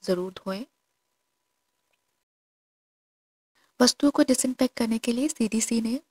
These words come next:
हाउसहोल्ड bleach recommend किया है, जिसे कि dilute करके आप disinfection करने के लिए यूज़ कर सकते हैं। इस bleach को कैसे तैयार करना है? इसके लिए आप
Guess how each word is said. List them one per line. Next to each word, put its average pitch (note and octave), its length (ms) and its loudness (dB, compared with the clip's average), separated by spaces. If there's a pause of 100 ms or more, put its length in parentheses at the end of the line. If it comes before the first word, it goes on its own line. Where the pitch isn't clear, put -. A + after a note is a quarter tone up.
हाउसहोल्ड A3+ 500 0
bleach G#3+ 360 -4
recommend G#3 400 -4
किया G3+ 220 -6
है, G#3 220 -10 (220)
जिसे G3+ 220 -6
कि A3 120 -4
dilute G3+ 400 -2
करके A#3 480 -6
आप G3+ 220 -8
disinfection G#3 560 -8
करने G3 260 -4
के G3+ 120 -6
लिए G3+ 180 -2
यूज़ G3 260 -8
कर G3 120 -8
सकते - 340 -12
हैं। A3+ 160 -10 (760)
इस A#3+ 140 -12
bleach B3 220 2
को - 120 -2
कैसे A#3 260 -2
तैयार A3 360 -4
करना A3+ 220 -6
है? B3+ 200 -2 (880)
इसके C4+ 260 2
लिए C4+ 280 2 (680)
आप G#3+ 160 -4